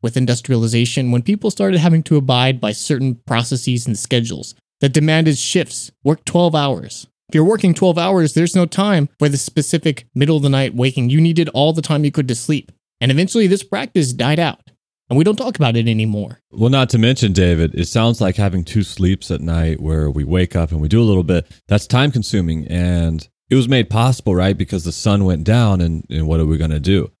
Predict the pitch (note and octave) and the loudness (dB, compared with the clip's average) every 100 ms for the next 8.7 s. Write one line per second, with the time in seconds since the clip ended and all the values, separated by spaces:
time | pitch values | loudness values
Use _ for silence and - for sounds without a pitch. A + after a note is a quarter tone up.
0 | _ F#2+ F#2+ E2+ _ - A2 G#2 - A#2+ | _ -2 0 0 _ -2 0 0 -2 0
1 | A#2+ A#2 F#2 - G#2 F#2+ G2+ - G2 F2+ | 2 2 -2 -2 -2 0 0 0 0 2
2 | E2+ F#2 A2 G#2 G#2 F#2 F#2 E2+ F2 - | 2 2 2 0 0 2 0 0 -2 -2
3 | F2+ E2 - E2+ C#2+ D2 C#2+ B1+ D#2 F2+ | -2 -2 -2 -4 -4 -4 -6 -4 0 -2
4 | - C2+ G#1 E2 E2 - G2 G#2+ G2 - | -2 -8 -6 -4 -2 2 4 2 0 -4
5 | - B2+ C#3 - G2+ G2 E2+ - _ - | -4 0 0 -2 0 0 0 -4 _ -2
6 | G#2+ F#2+ E2 - E2+ F#2+ F#2+ - - _ | 2 2 0 -4 0 2 2 -2 -18 _
7 | - F#2 F#2+ F#2 F2+ E2+ E2 E2 E2 F#2 | 0 2 2 2 0 -2 0 0 0 -2
8 | E2 E2 - F2+ E2+ E2 | -2 -4 -2 0 2 0